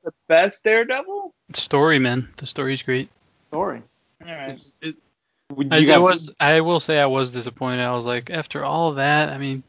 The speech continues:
Speaker 2: put him in the suit, man. Like, you know, 'cause we only really got one season where he's in the suit. The other two, he's really not in it.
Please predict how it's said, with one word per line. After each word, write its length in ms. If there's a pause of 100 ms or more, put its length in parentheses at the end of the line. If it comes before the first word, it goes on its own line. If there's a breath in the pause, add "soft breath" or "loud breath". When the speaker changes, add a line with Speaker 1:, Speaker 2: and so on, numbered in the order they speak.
Speaker 2:
put 140
him 420
in 120
the 80
suit, 360
man. 260
Like, 300 (540)
you 160
know, 260 (720 loud breath)
'cause 140
we 100
only 220
really 180
got 240
one 220
season 380
where 100
he's 180
in 140
the 80
suit. 460
The 100
other 200
two, 200
he's 200
really 180
not 220
in 120
it. 160